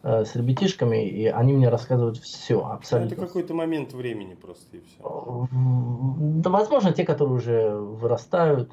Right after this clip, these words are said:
Speaker 1: взрослеют, заходят в YouTube, интересуются, уже знают об этом.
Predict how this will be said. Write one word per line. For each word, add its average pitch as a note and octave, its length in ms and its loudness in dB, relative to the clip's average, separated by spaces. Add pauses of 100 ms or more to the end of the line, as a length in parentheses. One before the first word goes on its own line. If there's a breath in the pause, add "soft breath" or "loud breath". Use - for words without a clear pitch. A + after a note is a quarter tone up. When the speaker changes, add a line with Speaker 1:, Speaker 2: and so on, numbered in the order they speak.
(120)
Speaker 1:
взрослеют, A2+ 760 -2
заходят G#2+ 440 -4
в - 40 -8
YouTube, D3+ 400 -2
интересуются, A#2+ 680 -2
уже G#2 200 -4
знают B2 420 2
об G2 100 -8
этом. - 320 -12